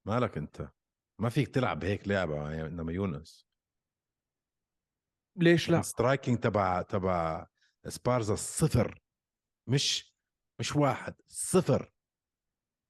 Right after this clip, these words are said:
Speaker 2: آه، بس ما أنا
Speaker 1: فيها
Speaker 2: شو، شو
Speaker 1: تلعب
Speaker 2: ب-،
Speaker 1: وتعمل اللي بدها إياه.
Speaker 2: بس
Speaker 1: ما رح
Speaker 2: مصارعة،
Speaker 1: تلقطها.
Speaker 2: بس مصارعة
Speaker 1: ما رح
Speaker 2: إسبارزا
Speaker 1: تلقطها
Speaker 2: أيمن.
Speaker 1: على الطريق، مان.
Speaker 2: مصارعة إسبارزا
Speaker 1: هديك
Speaker 2: أحسن من
Speaker 1: قناصة.
Speaker 2: مصارعة ن-،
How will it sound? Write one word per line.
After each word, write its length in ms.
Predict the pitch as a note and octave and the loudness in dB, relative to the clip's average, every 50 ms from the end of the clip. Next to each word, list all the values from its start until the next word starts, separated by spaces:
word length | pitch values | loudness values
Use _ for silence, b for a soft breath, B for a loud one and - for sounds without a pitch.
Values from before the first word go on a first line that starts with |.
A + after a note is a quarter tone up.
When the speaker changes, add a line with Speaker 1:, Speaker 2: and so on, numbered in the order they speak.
| _ _ _ _ - | _ _ _ _ -8
Speaker 2:
آه، 80 | B2+ | -4
بس 180 | C#3+ C#3+ C3+ - | -4 -4 0 2
ما 60 | D3+ | 2
أنا 160 | D3 D3 C3+ | 2 2 2
Speaker 1:
فيها 260 | C#3 D3+ D#3+ C#3+ C3 B2+ | 2 2 2 4 2 2
Speaker 2:
شو، 60 | D3 | 2
شو 80 | D3 | 2
Speaker 1:
تلعب 300 | D#3 D3+ C#3 A#2+ - A2 | 2 2 2 2 2 0
Speaker 2:
ب-، 40 | G2+ | 0
Speaker 1:
وتعمل 400 | G#2+ A2 - C#3+ C3 B2+ B2+ A#2 | -2 0 0 -2 0 0 -2 -2
اللي 120 | G#2 G#2 G2 | -2 -2 -2
بدها 320 | G#2+ C3 A#2+ G#2 - A2+ | -4 -6 -6 -6 -4 -4
إياه. 340 | A2+ G#2 F#2 F2 G#2 A#2+ D#3 | -4 -4 -2 0 2 4 4
Speaker 2:
بس 120 | - - | 4 4
Speaker 1:
ما 120 | E3+ E3 D#3 | 4 4 4
رح 60 | - | 4
Speaker 2:
مصارعة، 360 | - E3+ F#3 G3 F#3 E3+ F3 | 4 4 6 6 6 4 4
Speaker 1:
تلقطها. 260 | E3+ - D3+ D3+ F3+ | 2 2 2 2 2
Speaker 2:
بس 80 | D3+ D3+ | 2 2
مصارعة 480 | D3 - F3 F3+ G3 F#3+ E3 E3 E3+ D#3+ | 2 2 4 4 6 6 4 4 2 2
Speaker 1:
ما 0 | |
رح 20 | D3 | -2
Speaker 2:
إسبارزا 460 | D3+ A2+ C3 C#3+ F3 F3 F3+ E3+ C3 | -2 0 2 4 6 6 6 6 6
Speaker 1:
تلقطها 160 | C3 - D3+ | 4 4 4
Speaker 2:
أيمن. 200 | D#3+ D#3 D3 C#3 | 4 4 4 4
Speaker 1:
على 140 | A#2 G#2 G2+ | 4 4 2
الطريق، 520 | G2+ - - A2 G#2 G#2+ B2 C3+ C3 - - | 0 0 0 0 2 2 2 0 0 -2 -4
مان. 160 | F#2 F2 C#3+ | 0 0 2
Speaker 2:
مصارعة 440 | D3 - F3+ G3+ G#3 G3+ F3 F3+ E3+ E3+ | 2 4 6 6 6 6 4 4 2 0
إسبارزا 480 | E3 D#3+ - - F#3+ F#3+ F3+ D#3 F3+ | -2 -2 4 6 6 6 8 6 4
Speaker 1:
هديك 120 | - C3 - | 2 4 2
Speaker 2:
أحسن 160 | A2+ G#2+ - | 4 4 6
من 80 | F3 E3+ | 6 8
Speaker 1:
قناصة. 220 | - E3 E3 D#3+ | 8 8 8 8
Speaker 2:
مصارعة 380 | D3 F#3+ F#3+ F#3 E3+ F3 E3 - | 6 6 6 6 4 2 2 0
ن-، 80 | F3 | -2